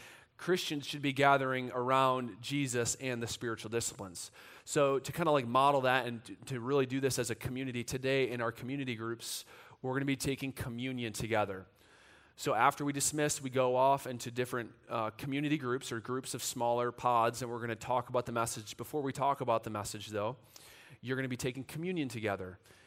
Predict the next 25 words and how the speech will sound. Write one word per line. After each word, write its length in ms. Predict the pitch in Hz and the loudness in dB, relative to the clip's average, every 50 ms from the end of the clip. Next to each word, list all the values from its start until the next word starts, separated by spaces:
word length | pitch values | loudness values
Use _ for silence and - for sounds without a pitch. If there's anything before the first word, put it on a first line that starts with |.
| _ _ - - | _ _ -16 -10
And 120 | - 127 135 | -6 -4 -2
simply 320 | - - 190 - 165 147 | 0 0 0 0 0 0
the 120 | 135 131 127 | 0 0 0
reason 440 | 131 147 160 190 175 165 175 151 | 2 4 4 4 2 0 0 0
why 180 | 135 139 143 143 | 2 4 4 4
we 140 | 135 131 123 | 4 0 -4
do 200 | 120 131 135 135 | -4 -4 -2 0
that, 140 | 123 113 117 | 0 0 0
the 80 | 117 | -2
reason 320 | 117 123 143 147 143 147 139 | -4 0 0 0 0 0 -2
why 60 | 135 | -2
we 120 | 131 131 127 | -2 -2 -2
take 180 | - 139 131 | -4 -6 -6
communion 680 | - 131 123 127 135 147 147 135 113 104 101 101 107 - - - - - - | -6 -8 -6 -4 -4 -4 -4 -2 -4 -4 -6 -8 -10 -14 -18 -20 -20 -14 -8
is 140 | - 135 131 | -6 -4 -4
because 240 | 139 131 - 139 131 | -4 -2 -2 -2 -2
it 100 | 131 - | 0 0
centers 500 | - - - - 151 165 175 165 143 147 | 2 2 4 4 4 4 2 2 2 2
ourselves 800 | 127 120 113 - - - 110 104 101 104 107 107 - - - - _ _ _ _ _ - | 2 2 2 0 0 0 2 2 2 0 -4 -6 -8 -14 -16 -18 _ _ _ _ _ 2
on 360 | 131 131 131 131 131 127 117 - 107 113 | 4 4 6 6 4 2 0 -6 -10 -8
Jesus. 880 | 107 120 117 120 110 101 98 85 - - - - - - - - - _ _ _ _ _ _ _ _ _ _ _ _ _ _ _ _ _ _ - | -4 -2 -2 -2 -2 -4 -6 -8 -8 -8 -6 -4 -4 -4 -6 -8 -12 _ _ _ _ _ _ _ _ _ _ _ _ _ _ _ _ _ _ -4
It's 140 | 135 131 - | -2 2 2
like, 160 | 151 147 - | 2 2 2
it's 480 | 139 104 - 143 147 123 139 151 - - | 0 -2 2 2 2 4 2 2 4 6
like, 240 | 151 139 131 123 | 6 6 6 4